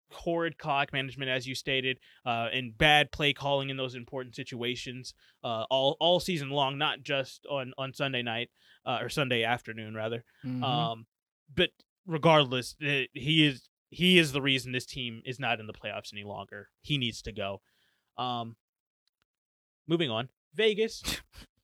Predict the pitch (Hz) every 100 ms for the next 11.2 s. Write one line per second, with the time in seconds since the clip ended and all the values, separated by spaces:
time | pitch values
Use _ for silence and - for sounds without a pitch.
0 | _ 151 180 202 202 - 180 180 185 165
1 | 147 156 165 156 147 143 139 131 120 117
2 | 143 - - 123 117 131 131 123 - 131
3 | 117 113 117 110 - 123 117 120 - 117
4 | 113 110 127 123 120 120 _ 143 - 175
5 | 220 196 139 139 135 131 135 127 113 _
6 | - 180 196 196 - 160 - 139 143 117
7 | 104 - 131 - 120 - 160 165 135 113
8 | - _ _ _ _ _ _ _ 139 123
9 | 110 110 _ _ - 170 160 139 147 -
10 | 147 135 143 127 - - 160 151 - 120
11 | 110